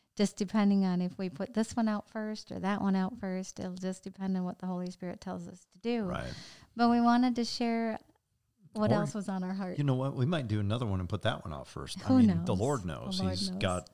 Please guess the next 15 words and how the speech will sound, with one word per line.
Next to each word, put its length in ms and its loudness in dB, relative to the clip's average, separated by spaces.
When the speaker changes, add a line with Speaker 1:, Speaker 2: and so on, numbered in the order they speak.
Speaker 2:
uh, 220 -6
you 100 -10
know, 140 -6
we've 260 -4
given 240 -2
him 160 -2
free 240 -6
reign 300 -4
on 140 -10
this, 140 -12
so 360 -8
Speaker 1:
That's 160 -12
good. 160 -10
Speaker 2:
we're 80 -6
just 180 -6